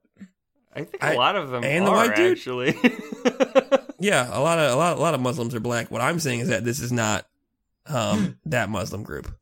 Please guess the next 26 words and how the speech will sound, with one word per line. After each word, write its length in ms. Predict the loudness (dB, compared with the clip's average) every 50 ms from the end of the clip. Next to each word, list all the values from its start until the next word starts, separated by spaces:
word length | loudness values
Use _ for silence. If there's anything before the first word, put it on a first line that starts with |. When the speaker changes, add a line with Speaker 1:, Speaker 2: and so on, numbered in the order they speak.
| -12 -12 -12 -14 -6 -4
Speaker 3:
That's 200 | -2 -2 -2 -2
fair. 260 | -2 -2 -2 -4 -6 _ _
Speaker 2:
This 220 | -6 -6 -4 -2
is, 100 | 0 0
Speaker 3:
That's 180 | 2 0 0 0
fair. 260 | 0 -2 -2 -2 -2 -4
Speaker 2:
this 160 | -4 -4 -2 -2
is 120 | -4 -2
them, 240 | -2 -2 -4 -4 -6 -6
this 180 | -4 -4 -2 -2
is 80 | 0
them 160 | 0 0 0
people. 320 | 0 -2 -2 -2 -4 -8 -10
Speaker 1:
Yeah, 220 | -6 -4 -2 -2 -2
it 80 | 0
tells 180 | -2 -2 -2 -2
me 80 | -2 -2
a 40 | -2
Speaker 3:
Yeah. 80 | -2 0
Speaker 1:
couple 280 | -2 -2 -4 -4 -8
things. 320 | -8 -8 -6 -6 -6 -8 -8
Speaker 2:
So. 40 |
Speaker 1:
Tells 240 | -6 -4 -4 -4 -4
me 160 | -6 -6 -6
that, 400 | -4 -4 -2 -2 -2 -4 -4 -4
um, 640 | -2 -2 0 0 0 -2 -2 -4 -6 -6 -8 -10